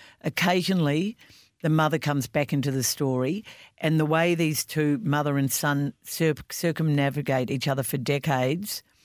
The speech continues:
and you just wait and wait and wait for them to meet, is amazing.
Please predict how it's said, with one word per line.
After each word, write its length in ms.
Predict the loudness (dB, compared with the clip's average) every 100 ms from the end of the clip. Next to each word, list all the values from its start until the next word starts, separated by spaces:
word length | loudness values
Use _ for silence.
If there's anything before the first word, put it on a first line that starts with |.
| _ _ _ _ -4
and 180 | 0 2
you 100 | 2
just 240 | -2 -4
wait 340 | 0 0 0 0
and 180 | 0
wait 220 | 0 0 0
and 180 | 0
wait 340 | 0 0 -2 -6
for 120 | -4
them 160 | -2 -2
to 120 | -2
meet, 420 | 0 0 -2 -8 -14 -20 -20 _ -4
is 340 | -2 -2 -6 -2
amazing. 640 | 2 4 2 2 2 0